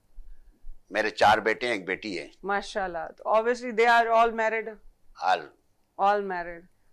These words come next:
Speaker 2: तो आपकी वाइफ, अ,
Speaker 1: मेरी वाइफ का दो हज़ार तेरह में इंतकाल हो गया है।
Speaker 2: Oh, sorry। उसके, उनके बारे में कोई बात करना चाहेंगे?
Speaker 1: मेरा
Speaker 2: किस
Speaker 1: ताल्लुक
Speaker 2: तरह
Speaker 1: जो है,
Speaker 2: का
Speaker 1: मेरे
Speaker 2: हमसफर
Speaker 1: पेरेंट्स,
Speaker 2: था आपका?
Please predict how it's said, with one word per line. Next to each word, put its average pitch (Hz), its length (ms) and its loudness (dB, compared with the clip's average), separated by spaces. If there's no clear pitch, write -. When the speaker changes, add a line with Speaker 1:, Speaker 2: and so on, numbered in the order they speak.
Speaker 2:
तो 208 60 -2
आपकी 202 420 -2
वाइफ, 214 400 2
अ, 190 280 -8
Speaker 1:
मेरी 117 280 0
वाइफ 110 340 2
का 104 340 4
दो 110 220 0
हज़ार 98 260 4
तेरह 104 300 2
में 98 120 -6
इंतकाल 101 420 0
हो 95 100 2
गया 82 140 -4
है। - 60 -6
Speaker 2:
Oh, 214 220 -4
sorry। 185 320 -8
उसके, 208 300 -10
उनके 220 320 -6
बारे 208 280 2
में 208 120 -8
कोई 208 120 -4
बात 190 340 -4
करना 190 220 -14
चाहेंगे? 185 600 -18
Speaker 1:
मेरा 254 220 2
Speaker 2:
किस - 100 -2
Speaker 1:
ताल्लुक 294 180 6
Speaker 2:
तरह 311 120 6
Speaker 1:
जो 302 60 8
है, - 80 8
Speaker 2:
का 285 160 10
Speaker 1:
मेरे 269 160 8
Speaker 2:
हमसफर 285 140 2
Speaker 1:
पेरेंट्स, 254 340 6
Speaker 2:
था 240 60 2
आपका? 220 340 0